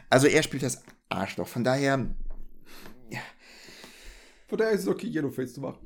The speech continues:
Speaker 2: <laughs>
Speaker 1: Ja, ich meine, wenn man grundsätzlich sagt, also wenn man grundsätzlich sagt, okay, es ist nicht in Ordnung, Menschen anderer ethnischer Angehörigkeiten zu spielen, dann ist das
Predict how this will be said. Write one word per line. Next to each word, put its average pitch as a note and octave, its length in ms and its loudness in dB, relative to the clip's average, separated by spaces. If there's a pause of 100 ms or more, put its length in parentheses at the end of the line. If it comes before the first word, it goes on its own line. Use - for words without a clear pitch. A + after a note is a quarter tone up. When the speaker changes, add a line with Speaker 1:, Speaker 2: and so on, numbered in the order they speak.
Speaker 2:
<laughs> F#4 60 -6 (840)
Speaker 1:
Ja, F#3 420 8
ich F#3 100 4
meine, E3 180 0
wenn D#3+ 100 -6
man D#3+ 200 -2
grundsätzlich D#3 760 -2
sagt, - 480 -4 (460)
also B2 180 -2
wenn C#3+ 60 0
man D3+ 140 2
grundsätzlich D#3+ 460 2
sagt, C#3+ 220 4
okay, C3+ 220 -2
es B2+ 120 0
ist B2 120 -4
nicht D#3+ 160 -2
in D3+ 80 -2
Ordnung, B2+ 800 0
Menschen A#2+ 520 -4
anderer B2 600 0
ethnischer A#2+ 540 -4
Angehörigkeiten A#2 580 -4
zu - 80 -14
spielen, B2 480 -4
dann A2 240 -4
ist - 220 -8
das - 200 -12